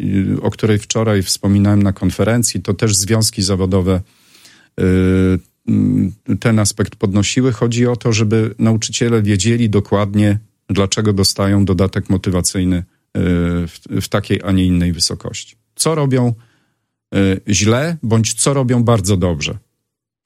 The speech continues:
I żeby to była taka wiedza, która będzie też, y, sygnałem dla innych nauczycieli, żeby na przykład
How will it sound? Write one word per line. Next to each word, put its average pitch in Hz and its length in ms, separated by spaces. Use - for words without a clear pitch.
I 107 80
żeby 120 260
to 131 160
była 131 240
taka 120 280
wiedza, 120 320
która 113 440
będzie 113 440
też, 110 420
y, 104 560
sygnałem 107 540
dla 101 160
innych 107 280
nauczycieli, 101 580
żeby 98 220
na 95 100
przykład 92 340